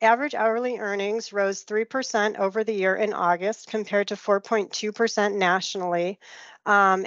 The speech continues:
and the inflation, inflation,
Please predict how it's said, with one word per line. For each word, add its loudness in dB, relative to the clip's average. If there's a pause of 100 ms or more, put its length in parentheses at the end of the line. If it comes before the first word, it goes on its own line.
and 2
the 0
inflation, 2
inflation, 2